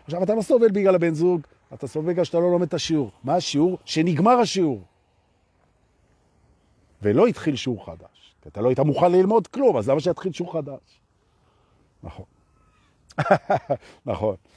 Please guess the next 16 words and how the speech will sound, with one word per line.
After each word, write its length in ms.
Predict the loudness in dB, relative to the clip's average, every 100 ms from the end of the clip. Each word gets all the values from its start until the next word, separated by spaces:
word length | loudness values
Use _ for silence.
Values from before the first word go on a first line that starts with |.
| _ -20 _ -8
אז 100 | -2
תדעו 260 | 2 4
לכם, 220 | 4 0
תסתכלו 420 | -6 -6 -8 -2 -2
על 60 |
הבן 200 | 0 -2
זוג, 260 | -2 -4 -4
הבת 180 | -4 -4
זוג 180 | -8
שלכם, 280 | -6 -6 -6
זה 180 | -2 -2
המורים 540 | 0 2 2 2 0
שלכם. 420 | -2 -4 -6 -8 -18 -20 _ _ _ _ _ _
נכון, 240 | -12 -8 -2
גם 160 | 2
הילדים. 520 | 4 2 2 -2 -6